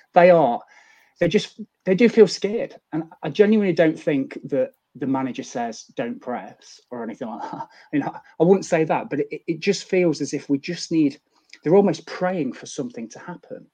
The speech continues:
rather than trying to force it to make it happen. And, and I really, if there's one thing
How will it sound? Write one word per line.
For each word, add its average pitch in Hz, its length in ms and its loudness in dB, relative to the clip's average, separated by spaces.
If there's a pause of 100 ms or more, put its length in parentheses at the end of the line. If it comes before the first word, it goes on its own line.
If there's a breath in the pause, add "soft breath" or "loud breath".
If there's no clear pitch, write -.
(320)
rather 135 240 2
than 127 140 -6
trying 135 260 -6
to - 80 -10 (320)
force 175 360 4
it 117 180 -8
to - 100 -12
make 120 200 -6
it 123 80 -16
happen. 113 300 -14
And, 117 100 -14 (380 soft breath)
and 135 100 -8
I 135 40 -2
really, 165 580 0
if - 80 -16
there's - 160 -8
one 185 180 -6
thing 127 380 -8